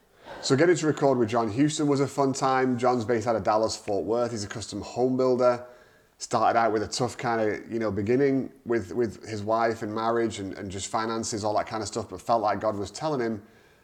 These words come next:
to go and start building custom homes. And I know what stood out to me was when they built that very first home and they really needed to sell it to get the money back out of it. And he was having some quiet time one day and he felt like, he felt like God was saying, "You, you,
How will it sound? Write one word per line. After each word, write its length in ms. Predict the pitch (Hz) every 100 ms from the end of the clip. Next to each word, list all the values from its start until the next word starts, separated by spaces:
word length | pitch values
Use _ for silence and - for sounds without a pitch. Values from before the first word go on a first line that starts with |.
| _
to 100 | -
go 420 | 101 120 120 120
and 160 | 87 110
start 340 | - 110 107
building 240 | 107 107 107
custom 320 | 110 95 101
homes. 640 | 101 160 151 95 64 - - _ _ _
And 360 | 95 107 107 104 - -
I 80 |
know 120 | 120 151
what 160 | 147
stood 120 | - 127
out 140 | 110
to 80 | -
me 200 | 113 147
was 160 | 127 104
when 120 | 113
they 80 | 113
built 180 | 117 107
that 160 | 113
very 300 | 110 123 143 147
first 400 | - 135 127 -
home 480 | 127 113 92 90 98 _ _ _ _ _ _ -
and 360 | 110 110 107 104
they 140 | 107
really 340 | 107 135 147
needed 240 | 131 131 117
to 100 | 110
sell 300 | - 151 147
it 140 | 107 -
to 80 |
get 160 | 113 110
the 60 | 107
money 260 | 120 135
back 220 | 123 110
out 200 | 131 143
of 120 | 131 104
it. 200 | 101 - - _ _ -
And 120 | 113
he 60 | 113
was 120 | 107
having 260 | 123 123
some 180 | 104 107
quiet 300 | 104 139 151
time 240 | 120 120 110
one 140 | 104
day 300 | 101 98 95
and 100 | 87
he 80 | 107
felt 260 | 95 117 110
like, 320 | 107 101 -
he 100 | 113
felt 260 | - 127 104
like 180 | 104
God 160 | 101 107
was 160 | 107 101
saying, 280 | 117 107 104
"You, 140 | 92 - - 113
you, 100 | 104